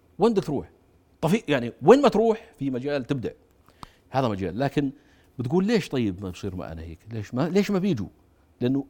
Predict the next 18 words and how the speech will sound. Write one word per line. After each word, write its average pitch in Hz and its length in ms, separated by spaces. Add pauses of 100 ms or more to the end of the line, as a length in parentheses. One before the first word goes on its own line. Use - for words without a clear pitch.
(100)
هي 254 200
الأسباب 240 440
اللي 139 220
تفضلت 143 400
وحكيت 117 280
فيها. 90 280 (400)
لو 170 200
عنا، 139 240
لو 110 180
عنا، 113 220
ما 190 140
عنا. 170 300 (800)
لو 110 120
عندي 196 180
قانون، 127 500 (500)
لو 143 180
عندي 180 280
أنا 165 280